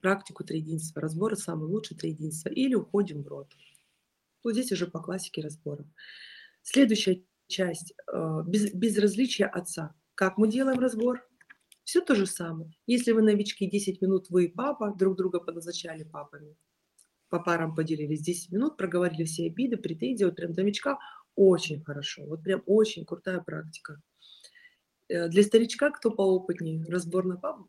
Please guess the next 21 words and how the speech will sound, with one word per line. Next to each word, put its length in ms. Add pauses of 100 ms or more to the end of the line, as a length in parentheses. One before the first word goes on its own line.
(140)
классический, 800
да? 180 (520)
Безразличие 680
отца. 500 (360)
Папа 420
любит 440
меня. 360 (240)
Вы 140
выставляете 600
фигуру, 440
вы 160
и 40
папа. 260 (1000)
И 60
смотрите, 500
что 240
там. 200 (800)
Что 240
там, 220
как 240
там, 240